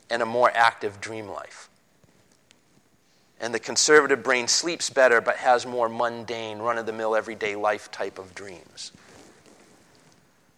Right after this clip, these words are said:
And here's the kicker. The liberal brain is a departure from the evolutionary norm. We are wired to be conservative.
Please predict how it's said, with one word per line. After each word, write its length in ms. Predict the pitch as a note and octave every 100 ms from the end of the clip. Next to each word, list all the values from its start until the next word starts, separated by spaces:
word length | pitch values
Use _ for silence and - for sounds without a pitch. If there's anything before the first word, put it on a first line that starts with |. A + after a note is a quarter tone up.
| _ _ _ _ - _ _ _ _ _ _ -
And 180 | D3
here's 320 | C#3 F3+ F3+ -
the 80 |
kicker. 480 | C3 - E3+ - - - _ -
The 120 | C3+
liberal 420 | C#3 G3 F3+ F3+
brain 320 | C3+ C#3+ C#3
is 180 | B2+ A2+
a 60 | B2+
departure 720 | G#2+ A2 - D#3+ E3+ - D#3
from 240 | - C3
the 180 | B2 -
evolutionary 880 | B2+ B2+ B2 A#2+ - A2+ G#2+ G#2+ G#2
norm. 320 | G2 F2+ D2+ - _ _ _ _ _ _ _ _ _ _ _ _ _ -
We 200 | C3 C3+
are 80 |
wired 540 | B2 C#3 D#3 D#3+ D3+ C3
to 60 | B2+
be 120 | B2
conservative. 840 | - A2+ - A2+ G#2+ E2 C#2 -